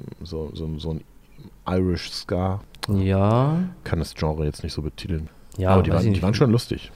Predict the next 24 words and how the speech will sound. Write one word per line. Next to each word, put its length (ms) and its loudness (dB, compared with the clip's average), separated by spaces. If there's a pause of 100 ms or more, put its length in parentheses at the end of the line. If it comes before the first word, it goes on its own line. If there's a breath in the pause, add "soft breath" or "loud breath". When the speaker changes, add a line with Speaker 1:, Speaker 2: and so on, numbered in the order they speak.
(140)
Speaker 1:
Also 140 -14
es 100 -14
war 100 -2
jetzt 140 -6
nicht 160 -8
nur 80 -6
so 120 -8
ein, 200 -10 (140)
nicht 260 -12
nur 240 -6 (220)
hundert 180 -12
Prozent 400 -10
Geschraddel 460 -10
da. 100 -14 (800)
Speaker 2:
Ach 60 -2
so, 160 4
ja, 180 2
okay. 300 -2 (180)
Das 160 0
ist 120 -6
halt 260 4
so 260 4
das 240 0
Problem, 600 2